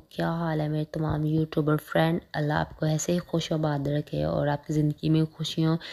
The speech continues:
से भर दे और आपकी ज़िंदगी से गम ख़त्म हो जाए। मेरी तो आपसे यही दुआ है। आज हम बात करते हैं, एक हैं black market spray की बात करते हैं, ठीक है। ये बहुत अच्छी इसकी फ्रेगरेंसी है, बहुत अच्छी है और इसकी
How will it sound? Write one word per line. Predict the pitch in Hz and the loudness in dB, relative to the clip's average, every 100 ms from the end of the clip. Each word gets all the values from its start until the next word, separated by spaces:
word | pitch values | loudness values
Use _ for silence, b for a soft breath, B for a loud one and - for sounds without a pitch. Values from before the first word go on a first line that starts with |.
| B B | B B
से | - | -2
भर | 147 143 165 | 2 4 4
दे | 170 160 156 | 4 4 4
और | - 151 | 2 2
आपकी | 151 147 - | 2 0 -2
ज़िंदगी | 151 147 - | -2 -2 -4
से | 160 156 | -2 0
गम | 147 151 | 2 0
ख़त्म | - 160 - 147 | -2 -4 -2 0
हो | 143 135 | 0 -2
जाए। | - 135 - B B B 170 | -4 -8 -8 B B B 2
मेरी | 165 | 2
तो | 160 - | 4 4
आपसे | 170 - 165 | 4 2 2
यही | 156 160 | 4 4
दुआ | 147 143 139 | 4 2 0
है। | 135 147 - B B - | -2 -2 -2 B B 0
आज | 165 165 | 2 4
हम | 175 175 | 2 2
बात | 165 151 - | 4 2 2
करते | - 156 - | 0 0 0
हैं, | 170 165 165 | 2 4 4
एक | 160 156 | 4 4
हैं | 151 151 151 151 - _ _ _ _ _ _ _ - | 4 2 0 -2 -6 _ _ _ _ _ _ _ -2
black | 175 175 165 160 165 | 6 10 10 8 6
market | 175 160 160 165 170 | 6 8 6 4 4
spray | 170 - 156 160 | 2 2 4 4
की | - 170 | 6 6
बात | 160 160 151 | 8 6 4
करते | - 165 - 160 | 4 2 4 4
हैं, | 160 160 | 6 6
ठीक | 165 160 175 | 4 2 4
है। | |
ये | 170 | 4
बहुत | 160 156 160 170 | 6 4 4 2
अच्छी | 165 170 | 2 2
इसकी | 160 - | 2 2
फ्रेगरेंसी | 165 165 160 160 156 - 165 165 | 2 4 4 4 4 2 2 4
है, | 160 160 | 4 2
बहुत | 156 170 180 180 | 0 -4 -2 -2
अच्छी | 170 - | -2 0
है | 165 160 160 B B B | 4 4 4 B B B
और | 180 | 4
इसकी | 180 170 - | 4 2 0